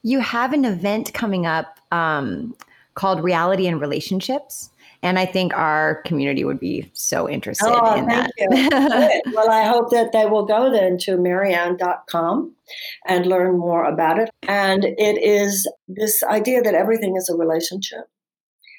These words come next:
Speaker 2: and that when you have that relationship to where you come from, then and only then, and that in a, in a divine sense, that you are sourced by something bigger than yourself.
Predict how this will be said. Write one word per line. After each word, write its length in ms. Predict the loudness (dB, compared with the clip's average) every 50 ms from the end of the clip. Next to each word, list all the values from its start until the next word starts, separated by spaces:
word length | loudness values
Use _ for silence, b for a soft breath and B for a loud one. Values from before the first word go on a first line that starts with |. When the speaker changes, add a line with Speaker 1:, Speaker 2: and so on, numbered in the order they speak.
| B -4
Speaker 2:
and 140 | -2 2 2
that 160 | 2 2 2
when 120 | 2 0 2
you 120 | 2 2
have 200 | 2 2 2 2
that 180 | 2 2 2 2
relationship 720 | 2 2 2 2 2 0 0 -2 -2 -2 -2 -4 -4 -4
to 500 | -2 0 2 4 4 4 4 2 -2 -6 -14 _ _ _ _ _ _ _
where 300 | -10 -4 -2 0 2 2
you 260 | 2 2 2 0 0 0
come 300 | -2 0 0 0 0 -2
from, 400 | -2 -2 -2 -2 -4 -6 -8 _ _ _ _ _ _ _ _ _ _ _ _ _ _ _ _
then 280 | -4 -2 0 2 2
and 160 | 2 2 2 2
only 360 | 2 2 2 2 2 0 0
then, 460 | 0 0 0 0 0 -2 -4 -6 -8 -8
and 240 | -4 -2 0 0 2
that 260 | 2 2 2 2 0 0
in 140 | 0 0 0
a, 340 | 0 0 -2 -4 -4 -4 -2
in 100 | 0 0
a 100 | 0 0
divine 480 | 0 -2 -2 0 0 0 0 0 0 -2
sense, 540 | -4 -4 -4 -4 -4 -6 -6 -10 -14 -20 -20 _ _ _ _ _ _ _ _ _ _ _ _ _ _ _ _ _ _ _
that 160 | -4 -2 0
you 160 | 2 2 4
are 60 | 4 2
sourced 420 | 0 0 0 0 0 0 0 -2
by 120 | -2 -2
something 500 | -2 0 -2 -2 -4 -2 -2 -2 -2 0
bigger 300 | 0 0 2 2 2 2
than 160 | 2 0 0 0
yourself. 580 | -2 -4 -4 -6 -4 -4 -4 -2 -4 -6 -8